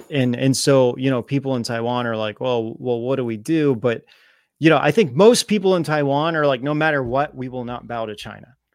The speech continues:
So they obviously wanna elect a leader that won't, that's not being controlled by the C C P. And Xi Jinping has made threats like, basically, you have to, like,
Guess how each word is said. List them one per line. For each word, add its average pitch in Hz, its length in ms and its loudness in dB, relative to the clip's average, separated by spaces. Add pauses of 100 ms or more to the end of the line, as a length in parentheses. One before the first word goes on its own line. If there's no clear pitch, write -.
(100)
So 123 480 -8
they 135 360 -4
obviously 127 500 -6
wanna 117 240 -10
elect 113 300 -8 (100)
a 120 60 -12
leader 110 500 -6 (460)
that 120 200 -2
won't, 120 420 -8 (280)
that's 120 320 -4
not 120 220 -8
being 113 240 -8
controlled 110 400 -10
by 107 140 -8
the 101 80 -12
C 110 200 -12
C 101 220 -14
P. 101 380 -12
And 104 280 -10
Xi - 180 -6
Jinping 110 520 -8
has 98 120 -12
made 104 220 -10
threats 107 360 -8
like, 104 180 -12
basically, 104 360 -10
you 107 140 -10
have 98 260 -12
to, 98 200 -14 (640)
like, 101 160 -14